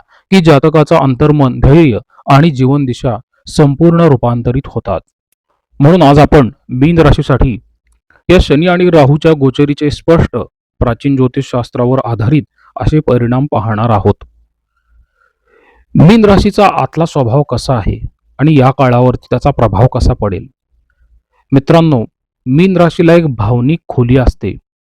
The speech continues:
आत शहाण्या दिशेने ती वळणारी आहे. अंतर्मनातलं शहाणपण तिला लक्षात येतं. मीन राशी भावनिक तर आहेच, पण आता शनी त्या भावनेला परिपक्व करून दिशा देतो.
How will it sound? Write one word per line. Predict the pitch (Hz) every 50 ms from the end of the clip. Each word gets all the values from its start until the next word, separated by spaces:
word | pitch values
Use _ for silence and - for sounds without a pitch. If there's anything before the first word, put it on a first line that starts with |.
| _ _ _ _ _ _ _ _ _ _ - - _ _
आत | - 160 180 190 196 - - - - _ _ -
शहाण्या | - - - 165 143 104 120 135 160 175 180
दिशेने | 160 139 131 - - 151 147 147 147 147
ती | 143 - 160
वळणारी | 170 160 131 113 107 110 110 110 123 139 131 113
आहे. | 101 95 95 92 82 - _ _ _ _ _ _ _ _ _ _ _ _ _ _ _ _ _ _ _ _ _ _ _ _ _ _
अंतर्मनातलं | - 120 120 117 117 156 156 147 139 131 127 123 127 - 139 143
शहाणपण | 135 - - 104 104 110 117 120 127 127 123
तिला | 117 123 120 127
लक्षात | 120 107 98 - - - 127 117 113
येतं. | 98 - - - - _ _ _ _ _ _ _ _ _ _ _
मीन | - 156 180 202 196
राशी | 180 185 160 - 214
भावनिक | 180 160 127 135 127 147 170 - -
तर | -
आहेच, | - 151 165 175 143 - -
पण | - 160 170 - -
आता | 131 127 - 170
शनी | 160 - 151 139 147 180
त्या | 175 - 170 170
भावनेला | 156 135 120 120 123 131 131 139
परिपक्व | 147 - - 127 131 147 - - 147 - - 151 147 156
करून | - 135 127 127 139 156 143
दिशा | 113 110 - - 175
देतो. | 160 139 113 - - -